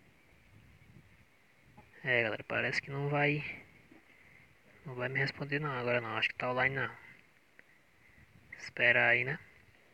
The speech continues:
Assim, depois que ela responder, quando tiver tudo certinho, aí eu, depois eu aviso a vocês aí, eu faço outro vídeo, qualquer coisa.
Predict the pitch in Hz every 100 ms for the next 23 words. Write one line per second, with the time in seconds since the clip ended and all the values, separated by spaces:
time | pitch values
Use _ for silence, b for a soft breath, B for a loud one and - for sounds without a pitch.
0 | _ - - _ _ _ - _ - -
1 | - - 160 160 - 151 - 139 135 135
2 | 127 139 143 131 - 127 127 127 - -
3 | 131 131 131 143 139 - _ B B B
4 | B B B B B - - 127 131 127
5 | 123 120 120 120 120 120 117 117 120 -
6 | 123 131 123 117 113 - 123 120 - 113